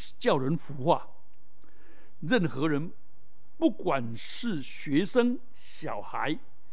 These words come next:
一旦有了权势就会腐化，伤害人。所以学生放肆，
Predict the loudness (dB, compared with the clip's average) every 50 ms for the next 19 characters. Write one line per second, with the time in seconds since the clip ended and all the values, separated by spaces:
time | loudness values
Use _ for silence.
0 | -4 -4 -4 -4 -4 -2 0 0 4 8 8 8 6 6 2 2 0 0 0 -2
1 | -2 0 0 0 0 0 -2 -2 -2 -2 -4 -4 -4 -4 0 2 2 4 4 4
2 | 4 2 0 -4 -4 -2 -2 -2 -2 -2 -2 -4 -4 -4 -4 -4 -4 -4 -4 -4
3 | -4 -4 -4 -4 -4 -4 -4 -4 -2 2 4 4 4 6 4 4 4 2 0 -2
4 | -2 -2 -2 -2 -4 -4 -4 -4 -4 -4 -4 -4 -2 0 0 2 2 2 0 2
5 | 4 4 4 4 4 4 4 4 4 6 8 8 8 8 6 2 0 0 -2